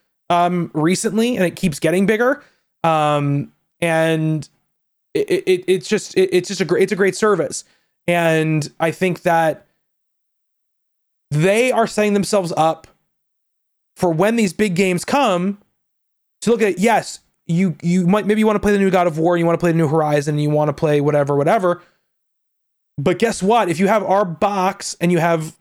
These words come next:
a Game Pass, the next Elder Scrolls game, the next Fallout game, the next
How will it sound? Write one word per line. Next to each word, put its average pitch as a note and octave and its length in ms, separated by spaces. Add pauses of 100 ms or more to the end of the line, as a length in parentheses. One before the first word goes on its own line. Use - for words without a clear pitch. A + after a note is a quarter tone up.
(100)
a D#3 80
Game A3+ 220
Pass, D3+ 440 (600)
the E3+ 120
next - 420 (320)
Elder G3+ 220
Scrolls F#3+ 280
game, F3+ 360
the D#3+ 100
next D#3 200
Fallout G3 480
game, F3 480
the D#3+ 100
next D#3 540